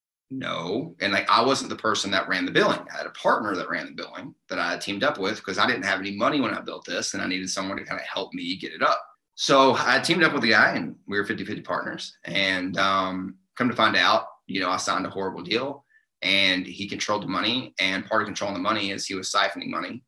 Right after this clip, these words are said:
and he was embezzling money out of the business. And for a year, he had kind of slowly drained, you know, these restaurants and, uh,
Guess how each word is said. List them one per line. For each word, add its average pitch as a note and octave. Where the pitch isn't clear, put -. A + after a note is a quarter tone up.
and -
he F#2
was F2+
embezzling F#2+
money F#2
out D#2+
of D#2+
the -
business. F#2+
And F2+
for G2+
a F#2
year, G2
he F#2
had E2+
kind F#2+
of -
slowly F#2
drained, F#2
you A2+
know, G2+
these F2+
restaurants F#2+
and, F2+
uh, E2